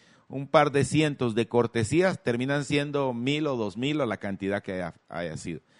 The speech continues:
Y entonces se multiplica la cantidad de personas. En ese mismo orden de ideas, resulta esto.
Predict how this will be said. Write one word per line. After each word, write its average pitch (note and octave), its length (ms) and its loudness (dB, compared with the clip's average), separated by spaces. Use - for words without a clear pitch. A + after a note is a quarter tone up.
Y G#2 80 -8
entonces D3 440 -2
se D#3+ 180 -2
multiplica D#3 840 0
la E3 100 -2
cantidad F2+ 540 -4
de F2+ 100 -4
personas. A#2 680 -6
En G#2 100 -2
ese D#3 180 6
mismo F3+ 300 2
orden C#3+ 280 0
de A2+ 80 4
ideas, A2 540 0
resulta C#3 680 0
esto. - 360 -2